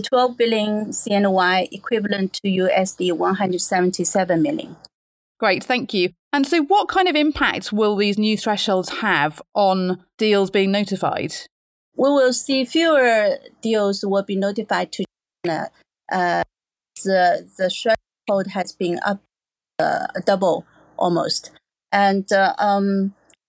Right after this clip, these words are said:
Speaker 1: but for the killer acquisitions, uh, more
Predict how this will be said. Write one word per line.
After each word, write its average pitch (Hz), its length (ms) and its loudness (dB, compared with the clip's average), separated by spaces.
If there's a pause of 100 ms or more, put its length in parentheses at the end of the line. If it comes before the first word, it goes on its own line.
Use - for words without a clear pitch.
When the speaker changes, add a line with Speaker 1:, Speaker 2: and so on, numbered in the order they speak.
(100)
Speaker 1:
but 208 220 0
for 247 280 0
the 233 100 0
killer 311 320 -2
acquisitions, 202 960 -2 (460)
uh, 190 200 2
more 208 680 4